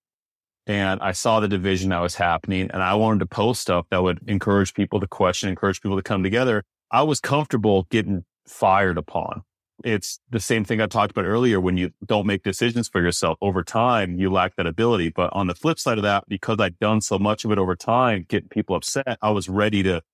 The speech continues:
to be fired on. And I had had my first major book deal was set to release August of twenty twenty. And this was the first time I hadn't self-published. This was the first time I had a real publisher behind me.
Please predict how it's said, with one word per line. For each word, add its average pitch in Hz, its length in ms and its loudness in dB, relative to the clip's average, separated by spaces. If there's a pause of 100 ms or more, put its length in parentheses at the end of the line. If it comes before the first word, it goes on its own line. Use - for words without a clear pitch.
(300)
to 110 100 -2
be 98 120 -2
fired 101 480 0
on. 80 320 -6 (440)
And 98 520 0 (320)
I 123 180 2
had 143 100 2
had 131 340 0
my 101 160 0
first 120 540 -2
major 107 400 4
book 101 400 -2
deal 85 500 0
was 92 260 0
set 98 460 -2
to 104 260 0
release 95 520 0
August 90 400 0
of 85 80 -6
twenty 80 280 0
twenty. 69 400 -8 (460)
And 95 140 0
this 98 140 0
was 98 120 -2
the 95 100 -4
first 113 320 -2
time 107 200 0
I 95 80 2
hadn't 95 260 0
self-published. 92 720 0
This 92 220 -4
was 90 60 -8
the 90 100 0
first 117 360 -2
time 98 200 -2
I 95 160 -2
had 92 260 0
a 85 40 0
real 95 220 2
publisher 90 460 0
behind 90 380 0
me. 87 180 0